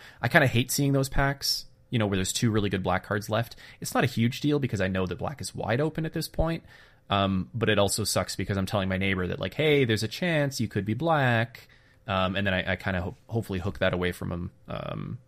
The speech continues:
you know, with my next couple of picks. So, so it's interesting. You're working together, but you're also, you're also trying to make sure that you can beat your opponent's draft decks in a paper draft or in a pod draft as well. So,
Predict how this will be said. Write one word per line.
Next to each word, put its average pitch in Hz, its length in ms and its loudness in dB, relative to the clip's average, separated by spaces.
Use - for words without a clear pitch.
you 92 80 -4
know, 90 100 -4
with 92 220 -4
my 101 100 0
next 87 240 -2
couple - 240 -8
of - 60 -10
picks. - 320 -6
So, - 280 -4
so - 100 0
it's 143 100 4
interesting. 120 340 2
You're 101 100 2
working 170 300 0
together, 127 560 2
but 127 120 6
you're 113 140 2
also, 117 680 4
you're 123 180 0
also 156 200 4
trying 120 240 2
to 104 60 2
make 101 160 2
sure 113 140 0
that 101 60 -2
you 107 120 -4
can 92 140 -2
beat 92 180 -4
your 104 120 2
opponent's 113 320 0
draft 120 280 2
decks 120 240 -2
in 95 80 -2
a 92 40 -6
paper 101 300 -2
draft 110 360 0
or 95 100 2
in 90 140 0
a 90 60 0
pod 95 300 4
draft 123 400 2
as 95 160 -2
well. 104 280 4
So, 101 340 4